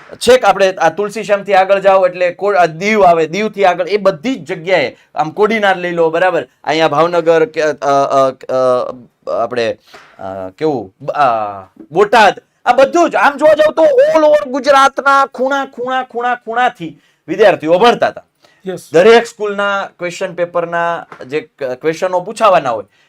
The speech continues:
Speaker 1: એના દરેક શિક્ષકો અલગ અલગ પૂછતા હોય અને તેમ છતાંય મોટાભાગનો આપણા આઈ એમ પી માંથી આવે એટલે એ ગર્વની બાબત છે.
Speaker 2: સો ટકા.
Speaker 1: એ અમારા માટે ખરેખર,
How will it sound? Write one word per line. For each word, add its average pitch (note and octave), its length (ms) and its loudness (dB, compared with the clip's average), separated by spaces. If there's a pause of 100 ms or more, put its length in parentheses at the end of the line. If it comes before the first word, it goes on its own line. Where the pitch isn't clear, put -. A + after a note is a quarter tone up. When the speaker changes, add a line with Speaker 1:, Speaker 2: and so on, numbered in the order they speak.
(140)
Speaker 1:
એના D#3 360 -4
દરેક F3+ 280 2
શિક્ષકો A3 420 -6
અલગ F#3+ 220 4
અલગ D3 220 -2
પૂછતા C3 280 -14
હોય G#2+ 140 -18 (360)
અને D#3 160 -4
તેમ F3 200 -4 (120)
છતાંય F#3 220 0
મોટાભાગનો D3+ 520 -2
આપણા C#3 220 -4
આઈ C#3 80 -6
એમ C#3 60 -10
પી C#3 120 -18
માંથી C3+ 280 -8
આવે D3+ 220 0 (380)
એટલે - 200 -14
એ B2+ 80 -6
ગર્વની D#3+ 460 -4
બાબત B2 320 -4
છે. C#3+ 220 -18
Speaker 2:
સો F#3 140 -16
ટકા. - 280 -20 (180)
Speaker 1:
એ E3 100 -2
અમારા D#3+ 320 2
માટે D3+ 260 -4
ખરેખર, G3 500 -2